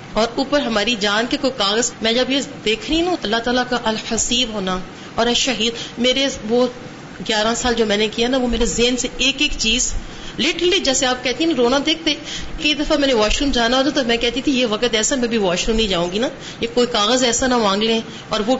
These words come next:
پینڈنگ ہو جائے۔ پھر یہ چائے کی بریک ہے، یہ کھانے کی بریک ہے، وہ ادھر، ہم کہتے تھے یہ جلدی نکلے، اور وہ کہتے تھے ہم نے جانا نہیں ہے، لیکن اس کو پڑھ کے وہ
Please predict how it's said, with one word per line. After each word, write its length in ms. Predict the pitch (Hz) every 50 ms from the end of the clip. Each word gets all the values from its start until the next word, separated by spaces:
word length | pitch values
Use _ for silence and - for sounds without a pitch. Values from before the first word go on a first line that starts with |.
| - -
پینڈنگ 360 | 247 214 208 208 240 277 262
ہو 60 | 254
جائے۔ 180 | 240 247 233 -
پھر 120 | 294 262 233 - - - - - - - -
یہ 120 | 269 285 277
چائے 240 | - 254 240 247 262
کی 160 | 254 294 302
بریک 320 | 240 262 262 254 247 -
ہے، 100 | 247 233 226 - - - - -
یہ 280 | - 208 240 240 233 233 233
کھانے 280 | - - 208 208 226 247
کی 160 | 247 254 277
بریک 280 | 240 233 233 233 233 233
ہے، 60 | 240
وہ 180 | 226 247 240 240
ادھر، 180 | 226 240 254
ہم 220 | 247 - 233 262 285 269
کہتے 200 | - 285 294 302
تھے 100 | 277 311
یہ 80 | 320 294
جلدی 320 | - 220 202 185 220 220
نکلے، 280 | 196 175 160 180 160 156 - - - - - - -
اور 160 | 247 262 269
وہ 200 | 285 302 359 403
کہتے 240 | - 392 359 381 370
تھے 120 | - 302
ہم 100 | 294 277
نے 100 | 269 269
جانا 340 | 262 254 226 214 214 247 277
نہیں 180 | 277 285 277
ہے، 60 | 262 240
لیکن 340 | 240 240 254 247 294 302 277 -
اس 200 | - 285 302 -
کو 160 | - - 359 349 359
پڑھ 180 | 285 277 277 311
کے 100 | 294 339
وہ 60 | 311